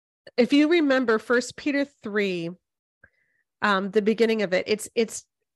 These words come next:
directed to women who were married to men who were not Christian. And that's where he talks about, well, I'll read you what Emerson Eggerichs says.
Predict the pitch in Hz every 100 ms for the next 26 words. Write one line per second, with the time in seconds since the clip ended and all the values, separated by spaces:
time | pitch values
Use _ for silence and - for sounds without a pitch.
0 | _ _ - - 226 233 302 - 392 -
1 | - 226 180 214 233 214 196 202 208 196
2 | 196 196 196 208 214 233 233 - _ -
3 | 226 202 196 196 190 190 196 175 185 185
4 | 180 170 - - - 175 - - - -
5 | - _ _ _ _ _ _ - - -
6 | - - _ 208 202 196 190 214 233 -
7 | 220 220 202 196 190 214 190 175 170 -
8 | 185 196 202 220 214 185 - 180 175 -
9 | - - - - - -